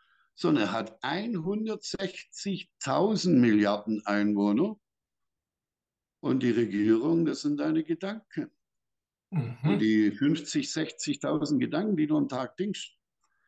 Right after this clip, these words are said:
Speaker 1: sind zu fünfundneunzig Prozent unterbewusst, werden von
Speaker 2: Ja.
Speaker 1: deinem Metaprogramm gesteigert. Und die offizielle Forschung, die gibt's hauptsächlich beim U-S-Militär, die sagt, dass achtzig Prozent deiner Gedanken negativ sind.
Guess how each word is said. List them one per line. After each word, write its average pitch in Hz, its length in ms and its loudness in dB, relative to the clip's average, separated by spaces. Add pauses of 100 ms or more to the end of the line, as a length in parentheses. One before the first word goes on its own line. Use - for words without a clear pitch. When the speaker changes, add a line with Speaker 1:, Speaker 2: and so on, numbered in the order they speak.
(160)
Speaker 1:
sind 139 460 2
zu 190 360 4
fünfundneunzig 113 960 0
Prozent 180 520 -2
unterbewusst, 233 720 0 (560)
werden 120 220 0
von 135 80 4
Speaker 2:
Ja. 123 60 4
Speaker 1:
deinem 139 200 6
Metaprogramm 156 800 2
gesteigert. 87 600 -8 (960)
Und 98 180 0
die 95 100 0
offizielle 95 600 2
Forschung, 165 600 0 (120)
die 82 140 -20
gibt's 92 220 -6
hauptsächlich 95 460 -2
beim 90 220 -2 (100)
U-S-Militär, 110 1400 0 (640)
die - 80 -2
sagt, - 500 -6
dass - 280 -8
achtzig - 520 -6
Prozent 165 420 0
deiner 160 220 4
Gedanken 151 520 2
negativ 160 540 0
sind. - 340 -10